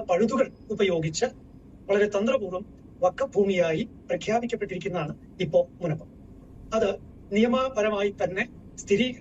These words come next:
അവര് അങ്ങനെ അത്, അത് അങ്ങനെ ആക്കിയും വെച്ചു. രജിസ്ട്രിയിലേക്ക് അവരത് ചേർത്തു. അവിടുത്തെ ജനം കഴിഞ്ഞ ആയിരത്തി തൊള്ളായിരത്തി എൺപത്തി ഒൻപത് മുതൽ ആയിരത്തി തൊള്ളായിരത്തി തൊണ്ണൂറ്റി ഒന്ന് വരെയുള്ള കാലഘട്ടങ്ങളിൽ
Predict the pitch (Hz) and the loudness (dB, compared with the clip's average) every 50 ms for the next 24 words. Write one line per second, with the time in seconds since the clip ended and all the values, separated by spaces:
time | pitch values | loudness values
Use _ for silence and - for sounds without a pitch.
0 | 208 185 190 196 196 196 190 - - - - - 196 185 185 196 202 202 208 180 | -4 -2 0 0 0 0 -2 -6 -14 -20 -16 -10 -4 -2 0 2 2 2 2 0
1 | 180 185 185 190 - 175 175 185 180 185 - - - - - 165 185 175 180 180 | 0 -2 -2 -4 -4 -2 0 2 0 0 -2 -6 -14 -6 -2 0 2 2 2 0
2 | - 233 233 180 165 - 202 208 - - - - - - - 190 202 196 240 - | 0 0 0 0 0 -4 -8 -10 -14 -18 -20 -20 -18 -4 0 2 2 2 2 0
3 | - 302 262 220 202 196 196 185 185 123 143 147 151 156 156 - 165 165 175 - | 0 0 2 2 0 0 -2 -6 -10 -8 -6 -6 -6 -4 -2 2 2 2 2 2
4 | - 240 240 - - - - - - - - 180 - 226 220 240 233 170 180 175 | -2 -12 -12 -14 -14 -20 -20 -20 -12 -4 0 2 2 2 4 2 2 2 0 -4
5 | 156 - - - 165 170 175 185 208 226 180 165 180 - 202 196 196 - 196 180 | -6 -8 -6 -4 -2 -2 0 -2 -2 -2 0 -2 0 2 2 0 0 2 2 2
6 | 175 185 190 202 208 - - 214 202 170 170 185 190 208 202 196 190 190 220 - | 2 2 0 -4 -6 -2 0 0 0 2 0 0 -2 -2 -2 0 -2 -2 -4 -4
7 | - - - - - - - 180 190 196 - 208 196 196 196 202 196 - 160 165 | -8 -16 -18 -18 -16 -6 -2 0 0 2 2 2 2 2 0 -2 -2 -2 -2 -2
8 | 190 214 214 208 202 160 160 220 254 233 202 196 190 185 - 180 160 175 190 269 | -2 -2 -2 0 0 0 2 2 2 4 2 2 0 -2 -4 -6 -8 -6 -4 -4
9 | 262 - - 180 196 | -4 -2 -2 -2 -2